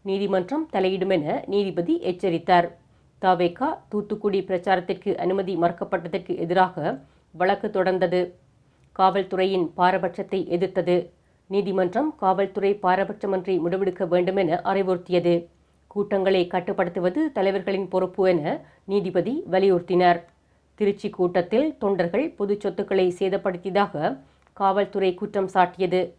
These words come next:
இதனால் தூத்துக்குடி பிரச்சாரத்திற்கு கடும் நிபந்தனைகள் விதிக்கப்பட்டன.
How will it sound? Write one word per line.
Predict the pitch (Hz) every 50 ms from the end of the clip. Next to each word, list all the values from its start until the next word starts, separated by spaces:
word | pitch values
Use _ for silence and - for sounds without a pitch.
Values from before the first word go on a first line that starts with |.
| _ _ _ _ _ _ -
இதனால் | 185 175 185 180 185 190 240 - -
தூத்துக்குடி | - 202 196 - 208 - 208 190 190 190 190
பிரச்சாரத்திற்கு | 190 175 175 - 185 190 190 - 196 175 - 294 302 294 - 208
கடும் | 190 185 196 196 175 180
நிபந்தனைகள் | 170 190 196 190 196 190 190 175 185 180 156 170
விதிக்கப்பட்டன. | 196 214 208 - 196 - 196 180 - 180 175